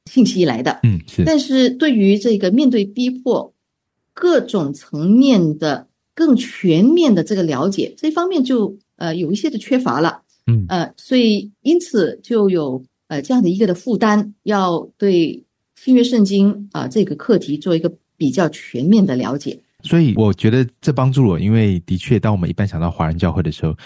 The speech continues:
Speaker 2: 我们想到逼迫，可能很多地方的华人教会相对来讲，我们会觉得，诶，没有逼迫啊，哪，哪来的逼迫？好像这是存在于，呃，以前的事情。可是当老师你提到说，诶，你新加坡神学院的毕业生其实分布东南亚、东亚、南亚，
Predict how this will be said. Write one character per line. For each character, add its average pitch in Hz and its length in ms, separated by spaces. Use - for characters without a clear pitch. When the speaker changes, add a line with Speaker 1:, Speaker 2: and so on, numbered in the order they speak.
Speaker 2:
我 82 80
们 82 100
想 82 200
到 85 180
逼 90 180
迫， 87 360
可 - 80
能 85 160
很 85 100
多 104 100
地 107 80
方 101 120
的 90 80
华 82 100
人 82 80
教 87 100
会 87 360
相 147 180
对 175 80
来 143 80
讲， 87 260
我 101 60
们 92 120
会 131 80
觉 113 80
得， 101 80
诶， 135 160
没 131 80
有 107 80
逼 95 100
迫 98 180
啊， 87 160
哪， 85 220
哪 80 140
来 82 100
的 - 80
逼 85 140
迫？ 85 200
好 92 80
像 110 160
这 113 100
是 110 120
存 92 200
在 92 240
于， 85 320
呃， 82 280
以 - 180
前 82 180
的 92 80
事 101 140
情。 - 200
可 98 100
是 123 140
当 127 280
老 104 160
师 87 140
你 95 100
提 - 160
到 87 160
说， 87 260
诶， 101 120
你 90 140
新 - 160
加 95 100
坡 98 140
神 82 180
学 85 140
院 85 120
的 80 120
毕 87 160
业 85 80
生 82 180
其 82 140
实 80 80
分 85 180
布 87 100
东 87 140
南 80 160
亚、 78 220
东 82 220
亚、 76 280
南 76 240
亚， 78 180